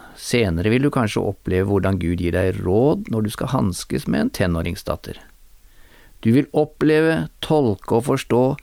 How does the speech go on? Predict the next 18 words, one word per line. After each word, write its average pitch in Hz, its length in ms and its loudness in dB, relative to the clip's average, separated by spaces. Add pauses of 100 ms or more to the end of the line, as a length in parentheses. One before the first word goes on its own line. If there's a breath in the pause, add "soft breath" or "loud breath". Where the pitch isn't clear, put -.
(360 soft breath)
samme 117 760 0
skriftord 113 720 0 (200)
ulikt. 110 760 2 (340)
Ikke 160 240 0
i 220 40 4
motsetning 165 800 2
til 175 140 0
andre, 107 180 0
men 113 220 0 (140)
forskjellige 120 500 0
sider, 95 320 0 (720 loud breath)
avhengig 120 480 2
av 117 60 2
hvilken 104 340 2
livsfase - 580 -4
du 87 80 0
er 71 220 -4
i. - 40 -14